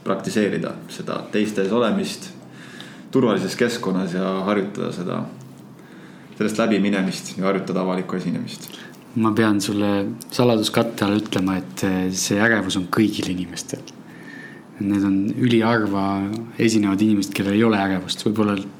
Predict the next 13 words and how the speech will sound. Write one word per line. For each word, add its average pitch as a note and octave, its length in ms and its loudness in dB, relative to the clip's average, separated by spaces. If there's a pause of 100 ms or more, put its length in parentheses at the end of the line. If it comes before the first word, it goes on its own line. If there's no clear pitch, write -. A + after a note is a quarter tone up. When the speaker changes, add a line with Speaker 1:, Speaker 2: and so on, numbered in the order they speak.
(300)
Speaker 2:
ma A2 100 2
ei G#2+ 80 2
tea, G#2+ 80 2
millest G#2 240 0
see G#2 80 0
neil B2+ 180 0
tingitud G#2+ 480 2
on, G2 160 2
aga F#2+ 160 -4 (380)
üldiselt A#2 260 4
see - 80 0
on G2+ 80 2
täiesti G#2+ 440 2